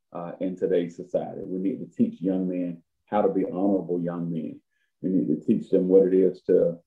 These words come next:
not only, quote, date a girl, but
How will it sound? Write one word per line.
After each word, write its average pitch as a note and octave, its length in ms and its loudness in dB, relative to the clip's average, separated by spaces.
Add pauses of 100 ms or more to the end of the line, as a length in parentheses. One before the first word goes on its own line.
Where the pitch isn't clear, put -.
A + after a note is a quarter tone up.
(220)
not G2 200 0
only, F#2+ 220 2
quote, F2+ 380 2
date G2 240 6
a F#2 80 2
girl, F2+ 500 -2 (260)
but F2 400 2